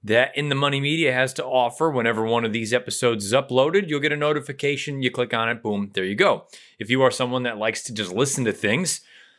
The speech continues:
number of ways for you to do that as well, whether it's Apple Podcasts, whether it's over on in the money podcast dot com,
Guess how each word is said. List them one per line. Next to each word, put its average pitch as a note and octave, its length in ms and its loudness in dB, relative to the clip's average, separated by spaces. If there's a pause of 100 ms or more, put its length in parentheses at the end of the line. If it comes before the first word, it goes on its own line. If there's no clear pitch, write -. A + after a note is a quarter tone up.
(120)
number G#2 280 2
of G2 120 -2
ways B2 220 4
for C3+ 120 -4
you B2+ 80 0
to A#2+ 60 -6
do C3 180 0
that C#3+ 180 4
as A#2+ 100 -4
well, C3+ 240 2
whether G2+ 220 -2
it's A2 120 -8
Apple A2+ 320 -8
Podcasts, D#3 760 -2
whether A2 280 -2
it's G#2+ 180 -6
over B2 300 0
on B2 220 -2
in D3+ 180 -2
the D3+ 60 -2
money C#3 420 0 (100)
podcast C#3 600 0
dot A2 240 0
com, F3+ 500 0